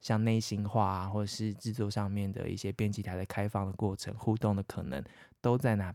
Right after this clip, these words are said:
边，好不好？所以请你现在赶快追踪起来。好的，一刀未剪的节目到此为止，见好就收。<laughs> 诶，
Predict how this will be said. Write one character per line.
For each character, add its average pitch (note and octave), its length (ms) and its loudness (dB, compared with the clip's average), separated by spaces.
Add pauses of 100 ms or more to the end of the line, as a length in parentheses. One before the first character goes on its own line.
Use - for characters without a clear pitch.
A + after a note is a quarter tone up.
边， A2 200 -6 (120)
好 G2 100 -10
不 G#2+ 60 0
好？ G2+ 180 2 (220)
所 G#2 120 2
以 G2+ 160 4
请 G#2+ 240 2
你 G#2 80 6
现 G2 160 0
在 F#2+ 60 -2
赶 F#2+ 160 -6
快 G2+ 220 2 (240)
追 A2+ 120 4
踪 A2+ 160 6
起 A2 140 2
来。 F#2 160 -2 (140)
好 A2+ 160 4
的， C3+ 180 8 (200)
一 C#3 120 2
刀 C3 280 6
未 C3 140 6
剪 G2 220 2
的 F#2+ 80 0
节 F#2+ 160 -2
目 G#2 160 2
到 G#2 180 4
此 G2+ 200 -2
为 F2 220 -2
止， - 300 -6 (360)
见 A2+ 180 2
好 F2 160 -2
就 G2+ 160 -2
收。 F#2+ 340 -2 (460)
<laughs> - 440 -2
诶， B2+ 260 2